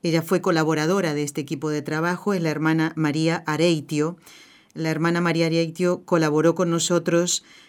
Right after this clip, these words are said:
Eh, ella es, mm, era miembro de la Asociación Misionera Servidores del Evangelio de la Misericordia de Dios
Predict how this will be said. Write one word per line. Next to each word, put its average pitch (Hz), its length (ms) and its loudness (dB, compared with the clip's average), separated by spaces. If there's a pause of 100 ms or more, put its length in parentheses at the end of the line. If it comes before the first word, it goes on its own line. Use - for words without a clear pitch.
(120)
Eh, 160 180 -4
ella 185 200 2
es, 190 220 -2
mm, 165 200 -2
era 170 200 2
miembro 180 380 2
de 156 60 2
la 156 100 0
Asociación 165 520 -2
Misionera 165 480 0
Servidores 160 540 0
del 170 120 2
Evangelio 151 480 0
de 151 80 0
la 147 80 -2
Misericordia 151 680 0
de 143 140 -2
Dios 160 420 0